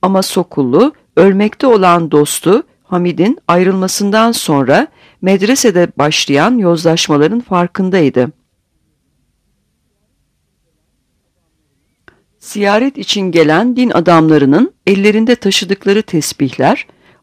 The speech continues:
artık ipe dizilmiş cam ya da sıradan taşlardan değil, altın zincirlere dizili lapis, yakut ya da neceflerden oluşuyordu. Ve bu sakallı adamların büyük bir bölümünün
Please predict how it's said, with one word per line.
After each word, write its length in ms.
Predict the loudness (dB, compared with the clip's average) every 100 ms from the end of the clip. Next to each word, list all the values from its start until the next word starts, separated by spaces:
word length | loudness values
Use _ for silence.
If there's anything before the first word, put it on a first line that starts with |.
| -2
artık 420 | -2 0 -6 -6
ipe 300 | -4 -2 -2
dizilmiş 720 | -6 -2 0 0 0 -4 -6 _
cam 300 | 0 0 0
ya 160 | -2 0
da 120 | -2
sıradan 500 | -2 -2 0 0 -2
taşlardan 840 | -2 -2 0 0 0 0 0 -2
değil, 280 | -2 0 -2 -6 _ _ _ 0
altın 400 | 2 0 -2 -2
zincirlere 720 | -2 -4 -2 -2 0 0 0
dizili 500 | -4 -2 -2 -2 -4 -4
lapis, 600 | -4 -2 -6 -8 -8 -12 _
yakut 720 | -2 0 0 -4 -8 -8 -14 _
ya 160 | -2 0
da 100 | 0
neceflerden 840 | 0 -2 -2 -2 0 0 0 -2
oluşuyordu. 800 | -2 -4 -4 -4 -2 -2 -2 -6 -8 _ -20 -20 -20 -20 _ -4
Ve 160 | -2
bu 60 | -6
sakallı 580 | -4 -2 0 0 2 0
adamların 640 | 2 0 2 0 0 -2
büyük 300 | -2 -4 -4
bir 220 | -6 -2
bölümünün 520 | -2 0 0 0 0